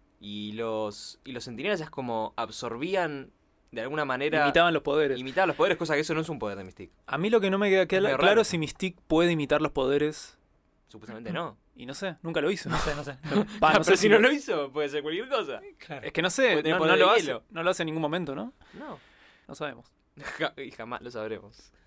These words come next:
Speaker 2: Pero bueno, qué sé yo, la, la joda era esa, digamos. Hay, de hecho, a mí me pareció muy interesante cómo, me parece que una de las cosas que tienen de rara, a mí me gustó mucho esta película, pero una de las cosas que tiene de rara
Speaker 1: A mí
Speaker 2: es
Speaker 1: me
Speaker 2: que
Speaker 1: gustó, ¿eh?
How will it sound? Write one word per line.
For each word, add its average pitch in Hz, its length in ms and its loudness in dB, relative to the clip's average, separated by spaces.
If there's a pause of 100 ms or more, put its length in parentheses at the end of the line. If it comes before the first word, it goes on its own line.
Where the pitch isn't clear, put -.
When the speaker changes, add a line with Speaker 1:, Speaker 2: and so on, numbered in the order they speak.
Speaker 2:
Pero 156 140 2
bueno, 156 380 2
qué 160 100 -8
sé 151 80 -8
yo, 131 200 -4
la, 123 180 -4
la 131 80 -2
joda 165 180 4
era 139 140 2
esa, 135 260 0
digamos. 120 420 -14 (440)
Hay, - 180 0 (100)
de 175 120 0
hecho, - 160 0
a 185 100 2
mí 170 80 0
me 196 60 0
pareció 190 260 0
muy 202 120 -2
interesante 190 500 0
cómo, 180 400 -2 (1040)
me 143 80 -18
parece 226 280 -4
que 165 140 -8 (460)
una 214 140 -4
de 220 60 0
las 185 80 -2
cosas 202 200 -6
que 160 80 -2
tienen 180 220 -2
de 151 80 2
rara, 165 220 4
a - 20 2
mí 247 80 -4
me 220 80 -2
gustó 147 180 -2
mucho 147 180 -4
esta 131 140 -4
película, 135 280 -2
pero 151 100 -4
una 208 100 -2
de 196 60 -2
las 165 100 -2
cosas 185 160 -6
que 160 80 -4
tiene 185 160 -2
de 170 100 2
rara 196 260 4
Speaker 1:
A 180 40 4
mí 233 60 4
Speaker 2:
es 254 60 2
Speaker 1:
me 190 60 2
Speaker 2:
que 180 80 0
Speaker 1:
gustó, 170 220 4
¿eh? 147 140 -6